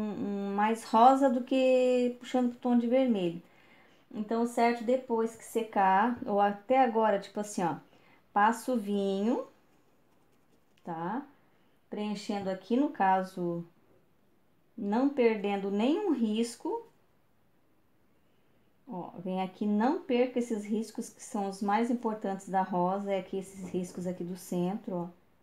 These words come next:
Porque esses aqui você já sabe como fazer, né? Agora, esses aqui do centro são os mais difíceis pra quem tá começando. Então,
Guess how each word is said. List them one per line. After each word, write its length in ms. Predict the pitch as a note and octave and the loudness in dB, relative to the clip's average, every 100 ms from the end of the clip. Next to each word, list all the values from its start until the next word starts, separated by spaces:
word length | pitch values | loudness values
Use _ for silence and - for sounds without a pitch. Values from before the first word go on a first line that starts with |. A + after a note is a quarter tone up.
| _ _ _ _ _ _ _ | _ _ _ _ _ _ _
Porque 160 | - | -10
esses 240 | A3 G#3+ G3+ | -10 -6 -4
aqui 220 | G3+ G#3+ | -4 -4
você 280 | G3+ G#3 A3+ | -6 -2 -2
já 140 | A#3 | -2
sabe 320 | A#3+ A3+ A3 | 0 0 0
como 240 | A3+ A#3 A#3 | -2 0 0
fazer, 460 | C#4 D#4+ B3 F#3 | 0 -2 -2 -2
né? 240 | F3 F#3 G3+ - | -2 -4 -6 -8
Agora, 300 | F#3 F#3 F#3 | -4 -4 -4
esses 240 | G3 G3+ | -6 -6
aqui 180 | G#3+ G#3+ | -8 -6
do 140 | G#3 | -10
centro 340 | A#3 A3+ A3 - | -8 -6 -6 -6
são 240 | - A#3 | -2 0
os 140 | A3+ A3+ | 0 0
mais 260 | G#3 G#3+ | 0 0
difíceis 480 | A#3+ B3+ A3+ A3+ B3 | -2 -6 -6 -6 -6
pra 140 | A#3+ B3+ | -4 -2
quem 180 | B3+ | -2
tá 140 | B3 B3+ | 0 -2
começando. 680 | B3+ C#4 G4+ - G3 F3+ F3 - _ _ _ _ _ _ _ _ _ _ _ _ _ _ _ _ _ _ _ | 0 -2 -2 -6 -4 -4 -6 -12 _ _ _ _ _ _ _ _ _ _ _ _ _ _ _ _ _ _ _
Então, 200 | - F3+ | -16 -14